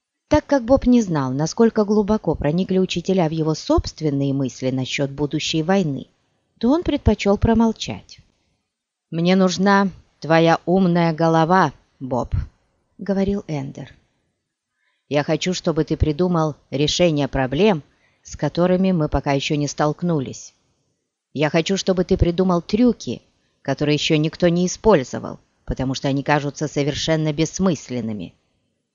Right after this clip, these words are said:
«Так вот, значит, о чем ты думал, Эндер. Что же ты предложишь мне?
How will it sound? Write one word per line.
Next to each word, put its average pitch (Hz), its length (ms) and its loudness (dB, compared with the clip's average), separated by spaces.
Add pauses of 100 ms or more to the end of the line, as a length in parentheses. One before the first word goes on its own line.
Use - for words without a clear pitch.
(640)
«Так 220 240 -4
вот, 226 420 -4
значит, 131 480 -8
о 131 60 -6
чем 131 240 -8
ты 147 140 -8
думал, 131 500 -8
Эндер. 123 460 -12 (1120)
Что - 300 -4
же 208 120 -2
ты - 140 -4
предложишь 202 720 -2
мне? 135 200 -10